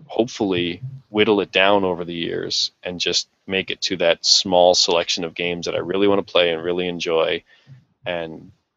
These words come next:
that's it. I don't wanna have the, the shelves and, and all the accessories and everything unless I'm actually using them and enjoying them.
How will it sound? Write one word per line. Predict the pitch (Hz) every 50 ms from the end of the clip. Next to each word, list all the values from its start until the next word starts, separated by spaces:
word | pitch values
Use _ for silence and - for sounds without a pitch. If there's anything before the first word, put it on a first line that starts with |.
| _ _ _ -
that's | 95 92 98 - 90
it. | 82 -
I | 85
don't | 87 87 85 82
wanna | 87 90 90 87
have | 90 85 87 87 85 82 - - - _ -
the, | 90 85 82 80
the | 85 85
shelves | 85 - - - 85 82 82 82 85 82 82 - -
and, | 82 80 80 80 82 _ _ _ _ _ _
and | - 92 87
all | 82 82
the | 85 87 82
accessories | 80 - - - 85 87 - - 87 85 85 85 90
and | 92 85
everything | 82 82 87 - - 87 85
unless | 82 85 85 - -
I'm | 82 85
actually | 90 98 - - - 90 90
using | 92 104 120 113 113 110 110
them | 107 104 101
and | 95 90
enjoying | 85 85 - 85 80 80 80 82 85
them. | 90 90 87